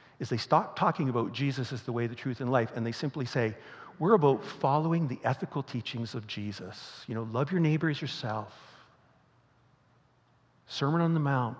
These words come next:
be a good person. We're about social justice." By the way, social justice is a wonderful thing. We need to be concerned about other people and helping. But Jesus is reduced. He's made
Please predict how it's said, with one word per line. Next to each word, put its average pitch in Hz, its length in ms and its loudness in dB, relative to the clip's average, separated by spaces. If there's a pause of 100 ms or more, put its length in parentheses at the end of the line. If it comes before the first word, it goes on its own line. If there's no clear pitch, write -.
(100)
be 127 120 0
a 135 40 2
good 135 220 -4
person. 127 500 -2 (960)
We're 131 60 -6
about 151 200 -2
social 147 340 0
justice." 127 460 -4
By 131 120 -2
the 135 80 0
way, 131 80 2
social 131 320 -6
justice 127 360 -4
is 127 80 -12
a 117 60 -4
wonderful 120 360 -2
thing. 104 180 -6
We 123 120 0
need 139 460 0
to 123 60 -8
be 110 120 -6 (460)
concerned 135 360 0
about 123 140 -2
other 123 180 -2
people 127 340 -4
and 113 100 -4
helping. 120 500 -6 (760)
But 120 120 -2
Jesus 139 480 -2
is 123 160 -6
reduced. 101 520 -4 (180)
He's 131 200 -8
made 104 320 -2